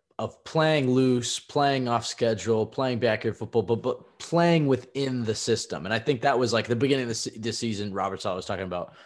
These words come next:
you know, play boring football. And then a few weeks ago,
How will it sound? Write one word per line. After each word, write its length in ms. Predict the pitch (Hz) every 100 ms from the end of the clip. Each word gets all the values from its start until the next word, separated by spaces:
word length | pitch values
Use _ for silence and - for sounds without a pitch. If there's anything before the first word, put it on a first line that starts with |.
| -
you 80 | 110
know, 80 | 92
play 300 | - 160 151
boring 340 | 123 143 123
football. 420 | 113 127 - 104
And 80 | 98
then 80 | 113
a 60 | 113
few 180 | 123
weeks 220 | 117 110 107
ago, 360 | 104 104 98